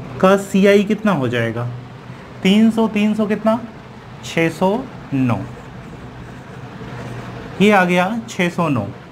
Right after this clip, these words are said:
हमें निकालना है म-, मिश्र धन, तो आप ऐड कर लें। amount equal to होता है principal plus सीआई।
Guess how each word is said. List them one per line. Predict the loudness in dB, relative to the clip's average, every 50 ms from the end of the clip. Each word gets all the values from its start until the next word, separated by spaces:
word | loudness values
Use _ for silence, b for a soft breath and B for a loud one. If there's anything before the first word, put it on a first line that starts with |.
| -18 -18 -18 -16 -10 -4 0
हमें | 2 2 4 4
निकालना | 2 4 6 6 6 6 4 2 0
है | 0 0 0 -2 -2 -4 -6 -12 -16 -20 -20 -20 -20 -20 -18 -18 -18 -18 -18 -18 -20 -20 -14 -8 -4
म-, | -2 -2 -2 -4 -8 -12 -16 -16 -16 -16 -14 -16 -16 -16 -16 -14 -14 -10 -2 4 4
मिश्र | 4 4 4 2 0 2
धन, | 2 2 0 0 0 -2 -4 -6 -8 -12 -16 -18 -20 -20 -20 -20 -20 -20 -20 -6 2
तो | 6 8
आप | 8 8 6 6
ऐड | 2 2 0 0 0
कर | 0 0 0
लें। | -2 -4 -6 -8 -12 -16 -20 -20 -20 -20 -20 -20 -20 -6 -2 0
amount | 2 4 4 6 6 4 4 4
equal | 2 -2 0 0 0 0 0
to | 0 0 0
होता | 0 0 2 2 2 2 2
है | 0 -2 -4 -4 -6 -10 -12 -12 -6 -2
principal | 0 0 0 0 0 -2 -2 0 2 4 4 4 4 4 2 0 0 2
plus | 2 4 4 4 2 0 -2 -6 -10 -14 -16 -18 B B B B B B -16
सीआई। | -4 2 4 4 6 6 4 2 0 -2